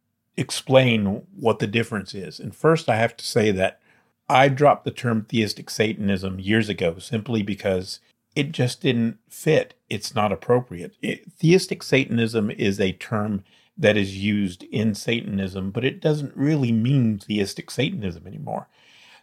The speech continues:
The people that practice theistic Satanism typically have such an impersonal view of Satan that they might as well be agnostic or atheist because their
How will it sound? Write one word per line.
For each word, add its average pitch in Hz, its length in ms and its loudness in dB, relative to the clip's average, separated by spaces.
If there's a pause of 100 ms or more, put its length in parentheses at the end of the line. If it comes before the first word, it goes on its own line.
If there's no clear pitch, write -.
The 127 80 2
people 180 340 0
that 135 160 0
practice 131 480 0
theistic 113 500 -2
Satanism 101 600 -4
typically 143 480 -4
have 104 260 -2
such - 300 -4
an 113 120 -4
impersonal 117 760 -4
view 117 320 2
of 101 140 -2
Satan - 500 -12 (560)
that 113 200 2
they 117 100 2
might 120 200 2
as 120 120 -8
well 110 140 -2
be 107 160 -2
agnostic 104 640 0
or - 160 -6
atheist 123 520 -2
because 104 380 -6
their 104 280 -2